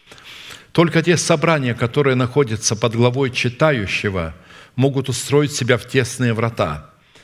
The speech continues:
Собрание же, не находящееся под главою такого человека, именуется в Писании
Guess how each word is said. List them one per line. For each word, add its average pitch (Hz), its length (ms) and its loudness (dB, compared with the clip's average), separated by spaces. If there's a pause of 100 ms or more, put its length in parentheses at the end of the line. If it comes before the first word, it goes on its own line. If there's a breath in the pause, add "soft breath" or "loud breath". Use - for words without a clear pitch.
(280 soft breath)
Собрание 139 600 0
же, 101 160 -2
не 120 140 2
находящееся 139 800 -2
под 107 140 -2
главою 113 360 -2
такого 120 340 -2
человека, 117 560 -2
именуется 117 540 -2
в 101 80 -8
Писании 127 600 -2